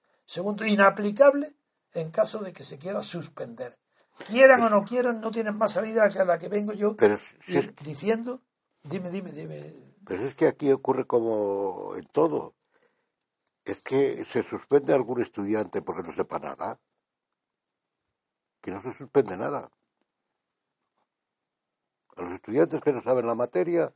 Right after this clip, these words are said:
Speaker 1: Ah,
Speaker 2: no
Speaker 1: ya,
Speaker 2: se les
Speaker 1: bueno, tú
Speaker 2: suspende.
Speaker 1: lo de suspender <laughs> la
Speaker 2: La,
Speaker 1: educación.
Speaker 2: lo de suspender está
Speaker 1: <laughs>
Speaker 2: prácticamente prohibido. Socialmente prohibido, moralmente prohibido, como quieras decir.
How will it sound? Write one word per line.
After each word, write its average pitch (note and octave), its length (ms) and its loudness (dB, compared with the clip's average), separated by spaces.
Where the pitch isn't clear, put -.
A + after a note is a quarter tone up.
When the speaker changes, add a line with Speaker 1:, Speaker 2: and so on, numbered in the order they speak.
Speaker 1:
Ah, D3+ 140 2
Speaker 2:
no D#3 60 -2
Speaker 1:
ya, E3+ 180 8
Speaker 2:
se F3+ 80 8
les D3 100 8
Speaker 1:
bueno, C3 140 -2
tú - 0 -
Speaker 2:
suspende. E3+ 360 4
Speaker 1:
lo G#3 80 0
de F3 60 0
suspender - 800 2
<laughs> - 140 -20
la G#3 120 2
Speaker 2:
La, E3+ 540 -4
Speaker 1:
educación. A#2 640 4
Speaker 2:
lo A#2+ 100 6
de A#2 120 2
suspender B2 560 2
está B2 540 6
Speaker 1:
<laughs> - 40 -4
Speaker 2:
prácticamente B2 640 -2
prohibido. D#2 540 -12
Socialmente B2 640 0
prohibido, F#2+ 460 -8
moralmente G2+ 540 -10
prohibido, C3+ 400 -6
como G2+ 180 -10
quieras G#2+ 240 -12
decir. - 140 -20